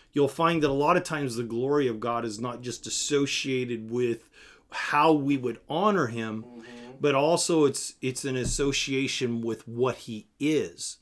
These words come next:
Speaker 2: Oh,
Speaker 1: or a
Speaker 2: okay.
Speaker 1: part of who he is,
Speaker 2: Yeah,
Speaker 1: okay?
Speaker 2: yeah,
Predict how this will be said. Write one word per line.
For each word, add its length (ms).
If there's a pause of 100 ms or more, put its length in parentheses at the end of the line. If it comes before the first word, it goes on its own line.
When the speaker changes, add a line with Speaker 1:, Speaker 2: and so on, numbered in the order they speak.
Speaker 2:
Oh, 420
Speaker 1:
or 120
a 40
Speaker 2:
okay. 120
Speaker 1:
part 220
of 100
who 160
he 300
is, 260
Speaker 2:
Yeah, 80
Speaker 1:
okay? 480
Speaker 2:
yeah, 220